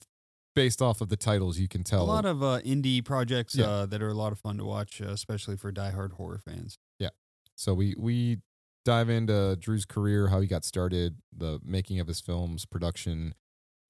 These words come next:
Speaker 1: the woes of, uh, indie filmmaking, the excitement of it. So he's a wealth of knowledge on the subject, and he's a great dude to talk to. So,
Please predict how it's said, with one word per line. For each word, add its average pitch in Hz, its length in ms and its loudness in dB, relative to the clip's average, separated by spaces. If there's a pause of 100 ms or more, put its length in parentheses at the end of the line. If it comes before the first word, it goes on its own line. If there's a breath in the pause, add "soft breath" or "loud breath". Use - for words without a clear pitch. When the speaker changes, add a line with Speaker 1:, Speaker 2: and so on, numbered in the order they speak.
Speaker 1:
the 92 60 0
woes 98 360 4
of, 82 280 -2
uh, 78 260 0
indie 98 240 -2
filmmaking, 90 800 -4
the 80 80 -4
excitement 95 480 -2
of 92 160 0
it. 87 160 -4
So 78 260 -4
he's 85 220 -4
a 80 140 -2
wealth 90 240 -2
of 80 60 -4
knowledge 78 320 -2
on 78 100 -4
the 73 60 -6
subject, 78 400 -4
and 78 100 -4
he's 76 120 -6
a - 20 -14
great 80 200 -4
dude 78 140 -6
to - 40 -8
talk 73 260 -6
to. 73 180 -8
So, 69 320 -8